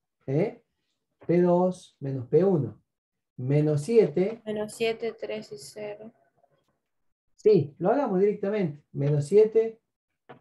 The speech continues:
Speaker 1: menos uno. Menos ocho.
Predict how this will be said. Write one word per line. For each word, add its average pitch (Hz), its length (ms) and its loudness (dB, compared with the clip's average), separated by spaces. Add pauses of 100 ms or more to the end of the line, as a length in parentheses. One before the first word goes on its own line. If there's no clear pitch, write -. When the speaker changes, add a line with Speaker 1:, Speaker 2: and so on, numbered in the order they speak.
(340)
Speaker 1:
menos 147 300 2
uno. 202 440 0 (2250)
Menos 135 280 0
ocho. 180 460 2